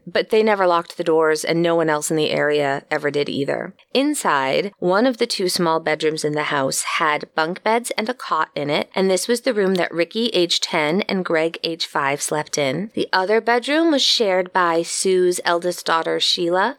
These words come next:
who was fourteen and had her mother there's dark-haired good looks, and Tina was twelve, and she had the blue eyes, those really light, bright blue eyes,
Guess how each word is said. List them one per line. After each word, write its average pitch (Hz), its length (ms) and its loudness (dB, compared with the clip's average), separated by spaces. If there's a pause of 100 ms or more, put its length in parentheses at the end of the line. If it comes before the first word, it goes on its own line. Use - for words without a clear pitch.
who 240 100 2
was 220 160 2
fourteen 175 880 -2
and 180 140 -2
had 175 180 -2
her 175 100 0
mother 170 220 2
there's 165 300 2 (300)
dark-haired 165 760 0
good 151 180 -2
looks, 147 500 -2 (120)
and 165 480 0
Tina 277 360 2
was 220 220 -2
twelve, 156 600 -2
and 185 180 2
she 214 240 2
had 196 360 -2
the 160 180 2
blue 170 360 -2
eyes, 160 360 2
those 151 240 -4
really 151 240 0
light, 151 340 0
bright 156 260 -2
blue 156 220 0
eyes, 143 480 0